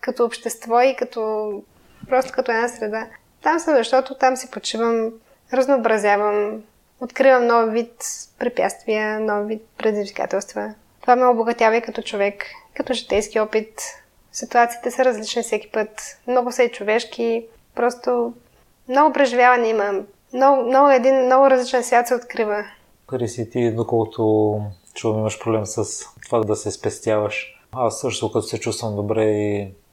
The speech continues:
Speaker 2: съм си планувал да бягам леко, ми се иска да ускорявам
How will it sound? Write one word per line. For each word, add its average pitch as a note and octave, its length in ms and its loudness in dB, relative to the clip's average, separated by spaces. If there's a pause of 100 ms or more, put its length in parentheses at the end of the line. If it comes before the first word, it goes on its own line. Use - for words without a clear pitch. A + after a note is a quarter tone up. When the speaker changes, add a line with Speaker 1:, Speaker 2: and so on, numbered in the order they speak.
(160)
Speaker 2:
съм A2 220 -8
си - 220 -10
планувал G#2 420 -2
да G#2 60 -2
бягам G#2+ 340 0
леко, G#2+ 540 -2 (400)
ми A2 140 -6
се - 100 -8
иска A2 240 -4
да G#2 80 2
ускорявам G#2 640 -2